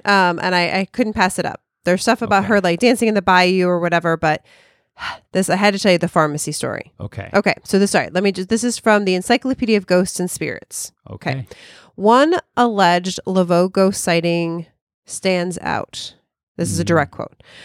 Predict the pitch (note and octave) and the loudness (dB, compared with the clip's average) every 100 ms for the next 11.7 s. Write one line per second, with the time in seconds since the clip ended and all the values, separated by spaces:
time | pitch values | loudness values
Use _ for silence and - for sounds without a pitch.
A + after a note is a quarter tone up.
0 | - - F#3 F3+ F3 E3+ - _ _ _ | -14 0 4 6 4 0 -8 _ _ _
1 | - F#3 G3+ A3+ G#3 - _ - B3+ B3+ | -8 0 2 2 2 0 _ -6 0 2
2 | G3+ E3 E3 D#3+ - - - F#3 E3+ E3+ | 4 0 -2 -6 -12 -16 -6 -4 -2 -2
3 | E3 D#3+ E3 - F3 E3 D#3+ D#3 - _ | 2 0 -2 -2 0 2 0 -4 -10 _
4 | _ - D#3 D#3+ F3 E3+ D#3+ F3 F3 - | _ 0 0 0 -2 0 2 2 -2 -4
5 | F3+ F3+ F3+ F3 - D#3+ E3 F3 D#3+ D#3+ | -2 0 0 -2 -4 -4 -2 0 0 -2
6 | D3+ F3+ F#3+ F#3+ F3 D#3+ D3+ D3+ C#3+ - | 0 2 4 2 2 0 0 0 -2 -4
7 | - - - D#3+ E3 E3+ - E3+ E3 E3 | -8 -8 -6 -4 -2 -2 0 0 0 0
8 | D#3+ D#3 - E3+ C#3+ - - - - - | -2 -2 -2 -2 -2 -6 -12 -10 -10 -8
9 | A#2 F2 G2 C#3 - - - - F3+ - | -4 -4 -4 -8 -10 -20 -4 0 0 -2
10 | - C4 C#4 E4 D#4+ A#3 A3+ G3+ - - | 0 2 2 0 -2 -2 0 0 -2 -4
11 | A#3+ - F#3 E3+ D#3+ D#3+ | -6 -2 0 2 2 0